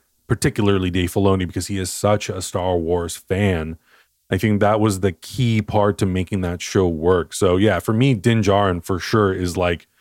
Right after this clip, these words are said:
and even now, even with Book of Boba Fett, with the Ahsoka show happening, whatever future stories they tell that are in this, like, five-year post Return of the Jedi, to me, Din Djarin is always gonna be the anchor that as long as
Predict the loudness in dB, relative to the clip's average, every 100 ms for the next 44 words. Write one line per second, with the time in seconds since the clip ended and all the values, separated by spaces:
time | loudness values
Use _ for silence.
0 | _ _ 2 4 6 6 4 2 0 0
1 | 0 2 4 4 2 -8 _ _ _ -4
2 | 0 4 4 2 2 2 2 2 0 0
3 | 0 2 2 4 0 2 0 2 2 2
4 | 0 -4 -4 0 2 2 0 0 0 0
5 | -4 0 2 2 2 0 0 0 2 4
6 | 4 2 2 2 2 2 2 0 0 0
7 | -4 _ _ _ _ _ -2 2 0 2
8 | 2 2 2 2 2 0 -2 -2 0 0
9 | 2 2 2 0 -2 _ _ -2 2 4
10 | 4 2 4 4 4 2 0 2 2 2
11 | 2 0 2 2 0 0 -2 0 0 0
12 | -4 _ _ -2 2 2 0 -6 -4 0
13 | 2 2 2 2 2 -2